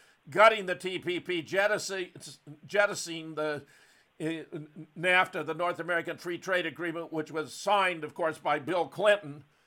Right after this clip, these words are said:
leads me to conclude that Donald Trump has undergone a transgenderification and turned into Hillary Clinton, because today his policies are identical with those that she would have imposed.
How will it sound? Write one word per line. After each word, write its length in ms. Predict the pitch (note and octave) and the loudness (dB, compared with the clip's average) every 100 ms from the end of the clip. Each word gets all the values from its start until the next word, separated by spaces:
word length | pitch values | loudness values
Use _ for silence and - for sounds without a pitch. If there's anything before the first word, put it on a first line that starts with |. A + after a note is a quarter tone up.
| _ _ | _ _
leads 300 | F#3 A#3 F3 | 2 4 4
me 140 | F3+ F3 | -2 0
to 100 | E3 | 0
conclude 720 | F#3+ E3+ C#3 A3+ G#3+ E3+ D3 | -2 -6 4 8 8 8 2
that 200 | E3+ - _ _ _ - _ | -4 -6 _ _ _ -20 _
Donald 320 | G#3+ A3 G3 | 6 6 2
Trump 280 | - G#3 G3+ | 2 2 2
has 160 | E3 C#3 | -2 -2
undergone 560 | F3+ F3+ D3 E3+ E3+ | -2 -2 -4 -4 -2
a 60 | D#3 | -4
transgenderification 2000 | - E3+ F3+ F3 D3 D3 B2 G#2+ F#3 F#3 D#3+ D3+ - D3 - E3 F#3 - F3 A2 _ _ _ _ | -8 -4 -2 -2 -6 -16 -20 -4 0 0 -2 -10 -10 -12 -2 0 0 -4 -12 -16 _ _ _ _
and 180 | F#3 E3 | -6 -6
turned 300 | - A3 F3 | 0 0 2
into 280 | F#3+ F3 D#3 | 0 0 -2
Hillary 380 | D#3+ F3 D3+ C#3 | 2 2 2 -2
Clinton, 460 | E3 F#3 E3+ A#2 - _ _ _ _ | -4 -2 -2 -8 -20 _ _ _ _
because 300 | E3 F#3 - | -4 -4 -2
today 320 | F3 F#3 F#3 | 2 2 2
his 160 | D#3+ C#3 | -4 -4
policies 640 | - F#3+ F3+ - D#3 C#3 | 0 2 0 -4 -10 -6
are 140 | C#3+ | -2
identical 800 | D3 C#3+ E3+ F3 D#3 C#3 B2 B2+ _ _ _ | -2 0 0 0 -2 -6 -6 -8 _ _ _
with 200 | - D#3+ | -4 -2
those 480 | C#3 F3 D3+ C#3 - _ _ _ | 2 4 4 0 -16 _ _ _
that 220 | D#3 D#3 | 0 0
she 240 | - F3+ | -6 -4
would 220 | D#3 D3 C3 | -2 -4 -2
have 360 | C#3 D3 A2 _ | 0 0 -2 _
imposed. 640 | D3 C3+ A#2+ D3 B2 - | -10 -10 2 2 2 -6